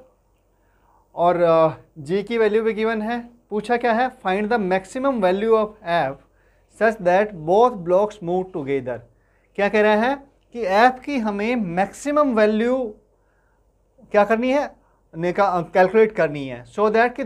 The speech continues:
दोनों ब्लॉक्स के बीच में, मतलब ये वाला जो ब्लॉक हो गया अपर ब्लॉक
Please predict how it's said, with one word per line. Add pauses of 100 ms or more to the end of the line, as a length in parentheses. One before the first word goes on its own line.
दोनों
ब्लॉक्स
के
बीच
में,
मतलब
ये
वाला
जो
ब्लॉक
हो
गया
अपर
ब्लॉक